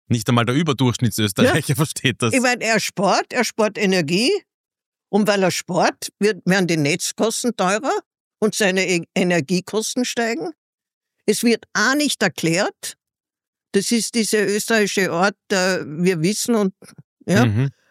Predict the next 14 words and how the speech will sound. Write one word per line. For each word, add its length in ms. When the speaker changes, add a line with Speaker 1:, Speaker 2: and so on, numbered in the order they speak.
Speaker 2:
ähm, 460
und 260
B, 560
die 340
Energiekosten 1000
durch 240
diese 600
Verflechtungen 1120
der 120
Landesgesellschaften 1500
und 200
der 120
Verbund 760
und 180